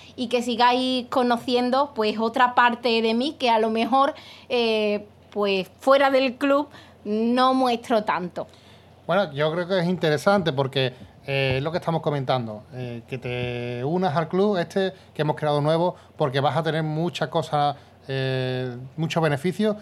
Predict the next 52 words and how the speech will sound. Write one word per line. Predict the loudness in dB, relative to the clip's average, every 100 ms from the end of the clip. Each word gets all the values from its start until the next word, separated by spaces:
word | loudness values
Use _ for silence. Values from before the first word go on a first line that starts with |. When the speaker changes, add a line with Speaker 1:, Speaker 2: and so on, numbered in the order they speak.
| -12 -8
Speaker 2:
que, | -2 0 2 0 0 -4 -8
que | -6
otras | -2 -2
personas | -2 0 0 0
que | -2 -2
no | -2
estén | -2
en | -2
el |
club | -2 -2
no | 0
van | 0
a |
tener. | 0 0 0
Como | 0 0 -4 -10 -4
hemos | -2 0 -2
dicho, | -2 -2 -4 -8 -6
haciendo | -2 0 0
un |
resumen | -2 -2 0
de |
lo | 0
que | 0
vas | 2 2
a | 2
poder | 0 0
encontrar, | -2 0 2 0 -4 -20 -12
sorteos. | -2 0 2 2 2 0 -8 -20 -20 -10 -8 -6 -4
Solamente | 2 2 2 2
por | -2
inscribirte | -2 -2 -2 0 -2
al | -2
club | -2 -2
ya | 0
te | 0
van | 2
a | 2
llegar | 2 2
los | 2 2
dos | 2 0
ebooks | 0 0 0 -2 -4 -16 -20 -4
que | 0
María | 2 2
José | -2 -2 -2
tiene | -2 -4 -2
totalmente | -2 -2 -2 0
gratuito. | 0 0 -2 -2 -6 -8 -14 -4
El | 0
ebook | 0 0 -2 -2
de |
Efecto | -2 -2 -2 0
Glossy | 2 0 0 -2